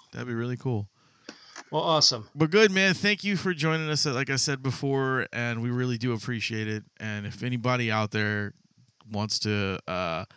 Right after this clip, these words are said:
Speaker 1: see any of your stuff, uh, we'll have the links on our show. But if you wanna give out,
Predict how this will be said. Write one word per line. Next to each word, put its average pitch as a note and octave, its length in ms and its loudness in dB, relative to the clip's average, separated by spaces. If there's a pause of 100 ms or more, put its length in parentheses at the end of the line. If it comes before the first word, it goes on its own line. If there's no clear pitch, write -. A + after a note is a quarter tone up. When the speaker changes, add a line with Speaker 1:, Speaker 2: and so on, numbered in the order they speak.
(280)
Speaker 1:
see C#3 220 2
any C3+ 140 0
of A#2+ 60 0
your A2 120 2
stuff, A2 600 0 (540)
uh, G2+ 220 -2
we'll B2 160 4
have C3 200 2
the A2+ 60 -6
links A#2+ 260 -2
on A#2 120 0
our A2 80 0
show. A#2+ 240 2
But A2 140 0
if G#2+ 120 -6
you B2+ 80 0
wanna B2 220 0
give A#2 260 0
out, A#2+ 200 2